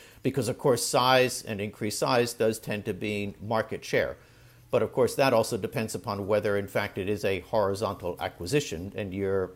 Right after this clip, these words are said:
and, and you're getting greater market share. Um, but certainly market share and increased market share, you know, is one of the effects, you know, of increasing, uh,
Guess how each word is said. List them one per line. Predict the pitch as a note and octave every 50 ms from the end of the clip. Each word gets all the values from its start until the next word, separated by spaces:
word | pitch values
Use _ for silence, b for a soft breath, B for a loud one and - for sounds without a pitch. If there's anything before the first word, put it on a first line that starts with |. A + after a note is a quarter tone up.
| - - -
and, | - G#2 F#2+ F2 - -
and | - G2 F#2+ F#2 F2+ F2 F2+
you're | F2 F#2 F2+ F2
getting | - - G#2 F#2+ G2 F2+ F2+
greater | - G2 F#2+ F#2 F2+ F2+
market | F2 F2 F2 F#2 - G2 F2 -
share. | - - F2+ D2 D#2 F2+ B B B B B B B B
Um, | G2 G2 G2 G2 F#2+
but | - B2 -
certainly | - - C3+ - G#2 G#2+ G#2
market | G#2 A#2+ A#2 A2+ - A2 F#2+ -
share | - - A2 G#2+ G#2 G#2 G2 G2 - - - - - - - - _ - - _ - - - -
and | A#2+ G#2+ G2 - -
increased | C#3+ D#3 D#3 C#3 - - F#2+ F#2 -
market | - G2 F#2+ - - F#2+ - -
share, | - A2+ G2 G2 G2 F#2 - B B B B B B B
you | - -
know, | F#2 G2 G#2 - -
is | C3+ C#3+ B2+ A#2 -
one | - G2+ G#2+ G#2 G2 G2 F#2+
of | F#2+ G2 F#2
the | G2 A2 F#2 F#2+
effects, | F#2+ - - C3+ G2 - - - - - -
you | - G2+
know, | D#2 C#2+ E2 - -
of | - F#2 F2 - -
increasing, | G#2 G2+ F2+ - - G2+ F#2 F#2 - - E2 E2 E2 D#2+ D#2+ - -
uh, | E2+ E2 E2+ F2 F2 E2+